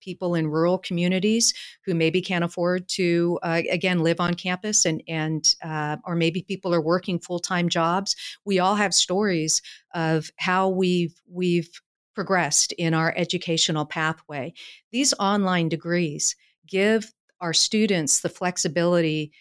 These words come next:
to take these courses from anywhere in the world on their, uh, a-, at their own time that works best for them. Uh, so if, if they're, um,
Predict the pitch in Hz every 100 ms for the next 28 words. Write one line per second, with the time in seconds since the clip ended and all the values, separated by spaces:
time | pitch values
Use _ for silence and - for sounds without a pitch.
0 | _ - 202 185 180 - 220 240 220 175
1 | - 170 170 170 156 - - 170 - 202
2 | 240 233 185 175 165 160 - 185 180 156
3 | 160 147 151 143 - 180 180 175 - 180
4 | - - 143 - 220 220 220 220 208 208
5 | 220 226 233 - _ - 233 185 170 175
6 | - 190 190 - 214 - 175 151 127 151
7 | - - - - 160 160 202 175 165 170
8 | - 175 170 - _ 190 175 - - 170
9 | 160 156 160 - 165 156 156